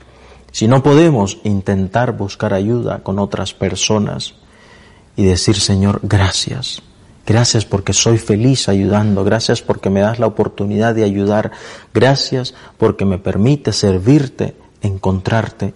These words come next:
en el hermano, en aquel que necesita de mí como, pues, una ayuda espiritual, pero en aquel también que necesita de mí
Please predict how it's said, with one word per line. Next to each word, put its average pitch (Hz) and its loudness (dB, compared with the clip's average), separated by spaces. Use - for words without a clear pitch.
en 101 -4
el 92 -2
hermano, 98 0
en 95 0
aquel 127 2
que 104 0
necesita 101 0
de 98 2
mí 107 2
como, 92 0
pues, 90 -2
una 101 4
ayuda 101 4
espiritual, 113 2
pero 90 -2
en 98 2
aquel 110 2
también 101 0
que 101 0
necesita 95 -2
de 92 0
mí 110 0